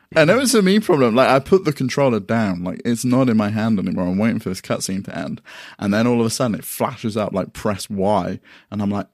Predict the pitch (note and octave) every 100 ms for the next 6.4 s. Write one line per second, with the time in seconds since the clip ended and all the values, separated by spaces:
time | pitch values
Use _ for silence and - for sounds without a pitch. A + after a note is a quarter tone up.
0 | - - C#4 - - B2 C3+ D3 E3 E3+
1 | - D#3 A3 B2 B2+ G#2 F#2 G2 G2 F#2+
2 | G#2 G#2+ G2 G2 G#2 - F#2+ G2 G2 -
3 | - - - - - - - - G#1 A1
4 | G#1 - - - - - - - - C3+
5 | - - - - A2 A#2 C#3 B2+ D3+ B2
6 | - G2 C#3